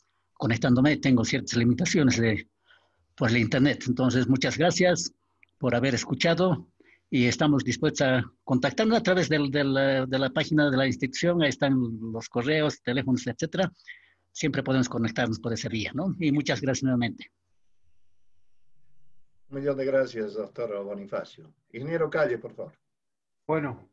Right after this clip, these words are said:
Speaker 3: agradecer, eh, a los organizadores de este evento y a todos los que han puesto un tiempo para escucharnos con paciencia y compartir sus inquietudes.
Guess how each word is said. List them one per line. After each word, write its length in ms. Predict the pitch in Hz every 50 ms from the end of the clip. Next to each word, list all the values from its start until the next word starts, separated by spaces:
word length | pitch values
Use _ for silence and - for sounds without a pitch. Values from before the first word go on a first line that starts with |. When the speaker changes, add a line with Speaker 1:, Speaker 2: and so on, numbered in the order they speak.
| _
Speaker 3:
agradecer, 720 | - 135 131 127 147 147 139 135 139 131 - 170 165 160 156
eh, 300 | 147 135 127 120 117 -
a 80 | - 135
los 160 | 127 127 117
organizadores 720 | 127 131 127 131 127 131 120 117 135 139 139 143 139 131 127
de 80 | 127
este 140 | 120 - 127
evento 640 | 123 135 143 156 156 151 156 196 196 208 196 - _ _ _ _ _ _ _ _ _ _ _ _ _ _
y 100 | - 143
a 100 | 135 127
todos 240 | - 170 170 165 151
los 180 | 151 147 143 -
que 160 | - 156 151
han 580 | 151 156 156 156 156 151 147 139 123 120 - - _ _ _ _ _ - _ _ _ _ _ _ _ _ _ -
puesto 360 | 160 160 160 151 - 151 143
un 280 | 139 135 131 127 127 _ _ _ _ _ _ _
tiempo 640 | - 151 147 147 147 139 143 - 151 143 135 127 -
para 440 | 135 135 131 127 123 123 127 131
escucharnos 500 | 120 - - 135 127 151 139 135 135 120
con 140 | 127 147 123
paciencia 600 | 123 127 117 - - 147 139 139 131 - - 135
y 80 | 131 127
compartir 540 | - 135 120 117 131 123 123 - 147 123 113
sus 200 | 123 120 - -
inquietudes. 580 | 123 117 - 135 123 - 175 156 139 156 151